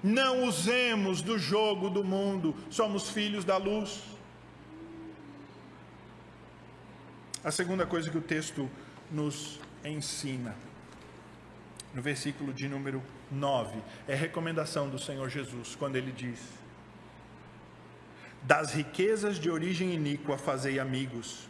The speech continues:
para que quando aqueles vos faltarem, esses amigos os recebam nos tabernáculos eternos." Esse texto é difícil de entender, pela frase final, "tabernáculos eternos".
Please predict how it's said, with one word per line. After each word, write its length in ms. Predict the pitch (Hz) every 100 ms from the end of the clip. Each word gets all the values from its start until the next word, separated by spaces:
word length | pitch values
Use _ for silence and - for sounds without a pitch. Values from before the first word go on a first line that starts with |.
| -
para 180 | 143 143
que 140 | 143
quando 320 | 135 170 165
aqueles 320 | 160 165 156
vos 220 | 147 151 -
faltarem, 520 | 147 147 143 127 135
esses 240 | 139 151
amigos 440 | 147 143 139 135 131
os 120 | 131
recebam 520 | 160 160 131 135 127
nos 160 | 123 -
tabernáculos 720 | 135 131 123 117 117 127 113
eternos." 560 | 120 - 107 104 - - - -
Esse 160 | 185
texto 320 | 190 214 214 180
é 20 |
difícil 460 | 160 - 190 147
de 80 | 131
entender, 420 | 123 127 113 101 92 - - - - - - - -
pela 220 | 156 147
frase 400 | - 165 156 135
final, 460 | 147 165 151 151 127
"tabernáculos 840 | 147 143 143 143 147 147 143 131
eternos". 800 | 139 139 127 110 107 95 -